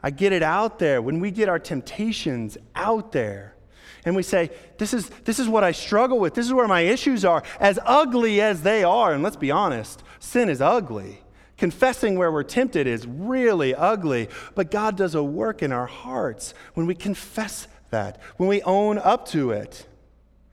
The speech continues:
Maybe you're tempted in, in an area that's different than me. Maybe you're tempted with money. Maybe you're tempted with sexual lust or sexual issues. Maybe you're tempted in other areas to, to be dishonest.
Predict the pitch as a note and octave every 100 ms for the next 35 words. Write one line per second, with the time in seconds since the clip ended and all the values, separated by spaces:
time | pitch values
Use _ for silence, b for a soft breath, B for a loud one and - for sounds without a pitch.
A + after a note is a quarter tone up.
0 | b b E3+ G#3 G#3+ A3 A3 B B -
1 | G#3 A3+ A3+ A3 G#3+ B B F3+ G3 E3+
2 | F#3+ G#3+ G#3+ G#3+ G#3 D3+ A#3 B3 F#3 F3+
3 | D3 C3 E3+ G#3+ G3+ - G3 G#3 G3 G#3
4 | D3+ F#3 A#3+ F3+ C3+ F3+ G#3+ G#3 B B
5 | - G#3 G3 A3+ G#3+ G#3 - B - -
6 | B B - - A#3 A#3+ B3 A#3 A3 A3+
7 | A#3+ - F#3 - A#3+ B3 B3 A3 G#3 F3+
8 | D3+ F3+ G#3+ A3 G#3+ F#3 A3 A3+ A3 B3
9 | A3+ F#3 D#3 D3 G3 - - - F3 G3
10 | A3+ G#3+ G#3 A#3+ A#3+ G3 C3+ - - -